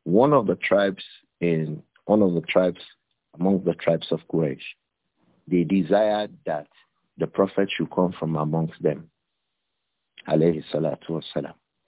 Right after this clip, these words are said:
But Allah chose Quraysh, one of the tribes in Arabia. They felt that, if I remember, Banu Sakif, they were thinking that the messenger should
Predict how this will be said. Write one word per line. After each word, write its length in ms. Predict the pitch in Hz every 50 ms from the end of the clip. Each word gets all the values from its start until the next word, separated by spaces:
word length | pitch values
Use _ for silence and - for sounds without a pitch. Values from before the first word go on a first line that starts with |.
| _ _ _ _
But 160 | - 82 - - -
Allah 320 | 98 104 107 104 101 95 -
chose 380 | - 101 95 95 95 92 90 87 - - - _ - -
Quraysh, 260 | 87 80 78 71 - - - - - _ _ _ _ _ _ _ _ _ _ _ _ _ _ _ _ _ _ _
one 140 | - 87 92
of 100 | 85 78
the 60 | 80
tribes 340 | 76 - - - 82 80 - -
in 120 | 78 76
Arabia. 560 | 76 73 76 76 80 80 87 82 80 82 - - _ _ _ _ _ _ _ _ _ _ _ _ _ _ _ _ _ _ _ _ _ _ _ _ _ _ _ -
They 120 | 80 73 - - -
felt 240 | 107 107 98 90 - - _
that, 160 | 78 71 - - - - _
if 120 | 110 - - -
I 100 | 80 78
remember, 540 | 78 78 78 82 85 90 87 85 90 90 - -
Banu 440 | - 85 82 80 80 85 95 101 110 - -
Sakif, 380 | - 85 87 - - 85 76 - - - - - - _ _ _ _ _ _ _ _ _ _ _ _ _ _
they 100 | 78 76
were 240 | 71 78 80 78 73 - -
thinking 380 | - 101 104 98 - - 107 98
that 140 | 90 78 76
the 80 | 73
messenger 540 | 73 78 85 92 - - 90 90 92 90 90 87 - -
should 140 | 82 78